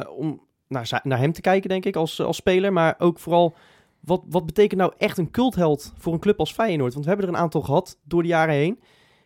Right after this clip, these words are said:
En dat zijn toch niet altijd je beste spelers, maar wel degene die het legioen misschien wel het meest in het hart sluit.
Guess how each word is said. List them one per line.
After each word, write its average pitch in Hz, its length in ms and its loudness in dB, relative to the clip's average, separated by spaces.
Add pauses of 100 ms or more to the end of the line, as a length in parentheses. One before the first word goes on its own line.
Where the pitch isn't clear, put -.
(120)
En 160 100 -2
dat 156 100 -2
zijn 170 160 -2
toch 180 160 -4
niet 190 180 0
altijd 175 220 0
je 147 80 -4
beste 143 240 -2
spelers, 190 400 -2
maar 156 140 0
wel 180 120 2
degene 165 280 0
die 156 100 -2
het 156 100 -2
legioen 156 360 2
misschien 156 200 -4
wel 156 100 2
het 143 80 -2
meest 185 220 4
in 165 60 -2
het 156 80 -2
hart 160 180 0
sluit. 139 420 -2